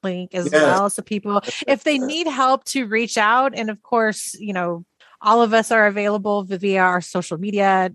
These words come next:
Speaker 1: accounts. So if that's
Speaker 2: Right.
Speaker 1: someone struggling, don't hesitate to reach out. And like you said, if you see somebody struggling, reach out and check up on 'em.
Speaker 2: Yes, yes. It's, it's, it's so important. It's so important to, to check on one another.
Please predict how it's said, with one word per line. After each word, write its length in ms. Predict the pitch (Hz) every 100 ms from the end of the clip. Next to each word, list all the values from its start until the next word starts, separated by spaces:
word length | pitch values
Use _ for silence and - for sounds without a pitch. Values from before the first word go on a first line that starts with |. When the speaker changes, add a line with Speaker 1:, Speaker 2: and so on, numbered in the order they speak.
| -
Speaker 1:
accounts. 640 | 214 - 202 180 180 175 -
So 160 | 180
if 80 | 175 _
that's 180 | 220 -
Speaker 2:
Right. 60 |
Speaker 1:
someone 260 | 349 349 226
struggling, 600 | - 202 196 196 190 175 _ _
don't 200 | 180 175 -
hesitate 540 | 180 175 170 190 180
to 100 | 185
reach 240 | 170 170 180
out. 340 | 170 180 175 - -
And 100 | 233
like 200 | 220 202
you 100 | 214
said, 320 | - 226 208
if 140 | 180 -
you 240 | 220 359
see 220 | 370 247
somebody 380 | 214 202 185 175
struggling, 560 | 165 180 170 170 170 170 - _ _
reach 500 | 202 196 190 208 185
out 240 | 196 175 170
and 80 | 151
check 300 | 175 156 160
up 160 | 151
on 200 | 143 147
'em. 200 | 139 143 - _
Speaker 2:
Yes, 500 | 165 185 139 - - 139
yes. 300 | 139 120 147
It's, 180 | 143
it's, 300 | 175 170 - 156
it's 260 | 151 -
so 160 | 185 190
important. 380 | 156 143 156 - - - _
It's 140 | - -
so 160 | 160
important 480 | 156 - 120 104 -
to, 100 | - 113
to 160 | - -
check 240 | 139 131
on 160 | 123 113
one 140 | 113
another. 340 | 107 101 101